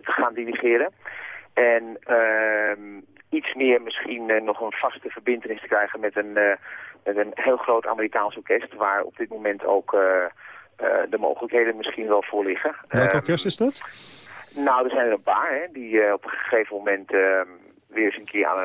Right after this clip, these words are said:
Speaker 1: een nieuwe chef moeten denken. Dus ja, dat, eh, dat zullen we wel zien. Maar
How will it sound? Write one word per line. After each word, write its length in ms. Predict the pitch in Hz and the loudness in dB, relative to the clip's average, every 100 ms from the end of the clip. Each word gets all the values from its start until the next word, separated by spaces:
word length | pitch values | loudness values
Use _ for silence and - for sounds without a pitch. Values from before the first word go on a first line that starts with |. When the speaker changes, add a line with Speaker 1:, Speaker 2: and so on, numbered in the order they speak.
| 92 | -4
Speaker 1:
een 140 | 87 | -10
nieuwe 180 | 101 90 | -8 -6
chef 280 | - 90 - | 0 -2 -2
moeten 200 | 101 101 | -14 -6
denken. 380 | 90 90 139 | -6 -4 -4
Dus 320 | 139 95 - - | -2 -2 -4 -4
ja, 160 | 107 78 - | -4 -4 -4
dat, 140 | 82 | -6
eh, 140 | - - - | -4 -8 -4
dat 160 | 90 | -4
zullen 200 | - 104 | 0 2
we 60 | 101 | 4
wel 140 | 98 | 4
zien. 220 | 101 104 113 | 0 -4 -2
Maar 180 | 107 | -2